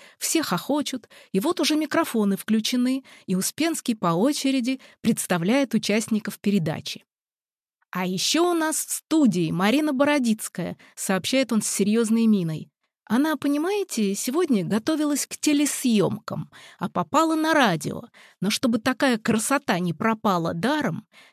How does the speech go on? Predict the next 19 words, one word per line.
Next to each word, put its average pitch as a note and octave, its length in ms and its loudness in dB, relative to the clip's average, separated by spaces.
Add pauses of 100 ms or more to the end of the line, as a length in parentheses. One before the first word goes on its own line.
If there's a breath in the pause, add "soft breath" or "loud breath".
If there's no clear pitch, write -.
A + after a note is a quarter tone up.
я C#4 180 2
сейчас, C4 460 -2
дорогие A#3+ 540 2
радиослушатели, G3+ 1040 -2 (180 loud breath)
опишу F#3+ 560 -2
вам C#4+ 280 0 (160)
Маринину A#3+ 640 2
внешность». - 800 -6 (800)
Представьте A#3+ 720 -2
себе G#3 460 -2 (280 soft breath)
известную F#3+ 720 0
картину C4 540 0
Брюллова A3 720 0
«Всадница». - 880 -2 (540)
Представили? A3+ 840 0 (400)
А F#3 120 -6
теперь F4 640 0 (420)
убираем G#3+ 840 4
лошадь. F#3 680 -2